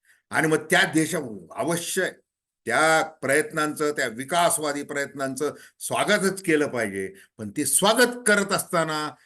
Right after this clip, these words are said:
एक टोचणी मनाला जी आहे, ती काय, विषमतेचं विष पचवायचं तरी किती? हा जो शेतकरी आहे,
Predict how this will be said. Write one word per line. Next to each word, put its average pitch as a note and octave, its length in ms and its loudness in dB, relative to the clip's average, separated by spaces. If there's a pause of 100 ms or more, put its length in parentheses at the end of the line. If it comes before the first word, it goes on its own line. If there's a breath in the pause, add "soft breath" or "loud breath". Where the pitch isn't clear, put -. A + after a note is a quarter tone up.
(140)
एक F3+ 260 2 (520)
टोचणी A3 460 6
मनाला D#3+ 480 -2
जी B2+ 220 -6
आहे, F#2+ 520 -6 (960)
ती G#3 80 2
काय, A3+ 360 8 (500)
विषमतेचं A3 720 0
विष G3 320 -2
पचवायचं G#3+ 680 0
तरी A#3+ 160 0
किती? - 540 -8 (2000)
हा D3+ 320 0
जो F3+ 200 4
शेतकरी C3 600 -2
आहे, F2+ 640 -8